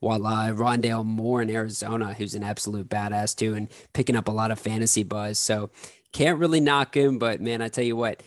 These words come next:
he is funny to watch on N F L Network when he absolutely reams into his co-host. He gets angry for sure. Um, but my number one, uh, guy to identify as a must start this week, guys, Odell Beckham.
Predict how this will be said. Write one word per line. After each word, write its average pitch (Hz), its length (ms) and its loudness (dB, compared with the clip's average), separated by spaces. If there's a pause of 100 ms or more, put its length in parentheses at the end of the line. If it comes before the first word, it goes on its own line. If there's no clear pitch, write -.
(160)
he 131 260 0
is 143 160 2
funny 123 280 -2
to 113 100 -6
watch 107 300 -8
on 107 100 -4
N 110 160 -4
F 113 140 -4
L 110 140 -4
Network 110 520 -4
when 107 160 0
he 110 200 0
absolutely 107 540 -4
reams 110 360 -2
into 104 240 -2
his 104 120 -4
co-host. 104 560 -2
He 120 80 -2
gets 127 200 0
angry 107 320 -6
for 107 160 -6
sure. 104 400 -2 (320)
Um, 117 260 2
but 113 140 4
my 139 160 6
number 139 380 4
one, 117 400 4 (260)
uh, 113 200 2
guy 120 240 -2
to 120 120 0
identify 120 540 -2
as 113 100 -4
a 110 80 -4
must 113 380 -4
start 123 400 -4
this 120 220 -4
week, 110 320 -4
guys, 120 360 -2
Odell 131 320 0
Beckham. 131 440 -6